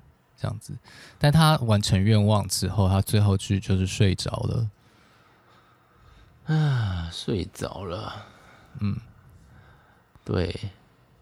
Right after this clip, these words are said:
Speaker 2: 感觉蛮可爱的吗？不知道欸，我不知道欸，
Speaker 1: 嗯。
Speaker 2: 我觉得我在讲的皮诺丘的结尾，就是我以为他在处-，处理，就是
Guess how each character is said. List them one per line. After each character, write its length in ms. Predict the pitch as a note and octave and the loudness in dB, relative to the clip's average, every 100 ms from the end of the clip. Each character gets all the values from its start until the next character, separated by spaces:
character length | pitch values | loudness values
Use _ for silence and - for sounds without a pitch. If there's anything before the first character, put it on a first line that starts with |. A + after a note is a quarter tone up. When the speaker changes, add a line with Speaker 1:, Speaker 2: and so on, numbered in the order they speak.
| _ _ - - | _ _ -20 -10
Speaker 2:
感 200 | - F2+ | -6 -6
觉 260 | - F#2 F2+ | -4 -4 -2
蛮 500 | F#2 F2+ F2 F2+ G2 - _ _ _ _ _ _ _ _ _ | -2 -2 -4 -6 -10 -16 _ _ _ _ _ _ _ _ _
可 300 | - - F#2 | -10 -6 -2
爱 180 | F#2+ F#2 | -2 -2
的 100 | F#2 | -4
吗？ 280 | F2 F2+ F#2 _ _ _ _ _ - - - _ _ _ _ _ _ | -4 -6 -12 _ _ _ _ _ -20 -20 -20 _ _ _ _ _ _
不 80 | - | -8
知 140 | F#2 | -6
道 180 | F2+ F2+ | -2 -2
欸， 120 | F2+ F#2 | -2 0
我 40 | |
不 300 | A2 A#2+ C#3+ | 2 2 0
知 120 | D3+ | 2
道 160 | D#3+ C3+ | 4 6
欸， 100 | A#2+ | 6
Speaker 1:
嗯。 60 | |
Speaker 2:
我 60 | A#2 | 6
觉 100 | G2+ | 6
得 60 | F2+ | 4
我 100 | C#3 | 4
在 140 | F3 | 2
讲 180 | D3+ G2+ | 4 4
的 60 | A2+ | 2
皮 220 | A#2+ A2 | 0 0
诺 120 | B2 | 2
丘 200 | A#2+ A#2+ | 2 4
的 80 | A2+ | 4
结 320 | G2 - G2+ | 0 0 2
尾， 180 | A2 G#2+ | 4 4
就 100 | G#2 | 2
是 220 | C#3 D3+ - - - - - | 0 0 -2 -16 -20 -16 0
我 100 | D#3 | 4
以 60 | |
为 100 | F3+ | 6
他 160 | C3+ C#3+ | 4 4
在 160 | D3 D3 | 4 2
处-， 260 | - A2+ A#2 | 2 0 0
处 240 | - A#2+ C3 | -2 0 4
理， 180 | A2+ F2+ | 4 2
就 160 | B2 | 2
是 260 | C3+ C#3 | 2 2